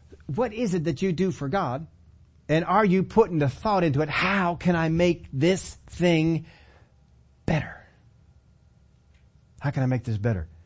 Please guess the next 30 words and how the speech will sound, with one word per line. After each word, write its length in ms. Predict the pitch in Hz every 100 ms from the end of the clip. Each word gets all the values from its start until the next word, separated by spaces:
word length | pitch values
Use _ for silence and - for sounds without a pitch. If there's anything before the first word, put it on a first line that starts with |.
| _ - _
Sister 280 | - 180 151
Mandy 260 | 165 165 131
was 80 |
back 240 | 110 127 117
over 120 | 127
there. 120 | 127
She's, 280 | 117 139 120 -
she 160 | -
had 100 | 151
just 160 | 127 151
started 220 | 165 143
taking 220 | 151 139
up 140 | 139 127
being 160 | 143
a 40 | 120
greeter, 320 | 139 160 151 - - - -
and 160 | 131
she 120 | 123 170
came 200 | 165 151
up 140 | 139
with 80 | 131
an 120 | 131
idea 380 | 139 135 151 131 - - -
of, 240 | 120 120 117
um, 300 | 117 110 110
she 140 | - 143
was 120 | 131
bringing 280 | 110 160 160
some 160 | 160
water 320 | 160 139 87